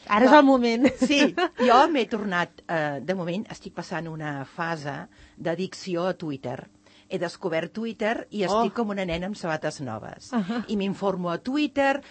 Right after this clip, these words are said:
Speaker 2: s-, segueixo una sèrie de gent, i quan segueixo algú conegut, que escriu bé,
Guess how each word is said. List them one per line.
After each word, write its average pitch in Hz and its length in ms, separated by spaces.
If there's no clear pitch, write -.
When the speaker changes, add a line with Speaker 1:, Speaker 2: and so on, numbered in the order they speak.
Speaker 2:
s-, - 180
segueixo 190 480
una 170 140
sèrie 160 340
de 165 140
gent, 269 420
i - 160
quan 240 240
segueixo 262 540
algú 226 560
conegut, 165 600
que 180 100
escriu 202 500
bé, 151 360